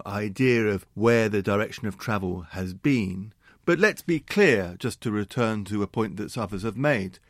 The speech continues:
This is the most consequential negotiation that Britain has entered into since it joined the E U, and quite possibly for the whole post-war period. It will govern every aspect of British life. It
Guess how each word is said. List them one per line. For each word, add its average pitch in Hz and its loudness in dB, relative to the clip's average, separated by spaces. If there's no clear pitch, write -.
This 165 2
is 156 2
the 135 0
most 123 0
consequential 120 -4
negotiation 101 -4
that 104 -8
Britain 117 -6
has 104 -6
entered 95 -6
into 90 -6
since - 2
it 117 -6
joined 101 -4
the 101 -4
E 98 -2
U, 95 -4
and 139 0
quite 151 0
possibly 98 -2
for 120 -8
the 110 -2
whole 110 -2
post-war 92 -8
period. 87 -10
It 175 2
will 151 4
govern 151 2
every 151 6
aspect - -6
of 110 -2
British 92 -8
life. 82 -12
It - -8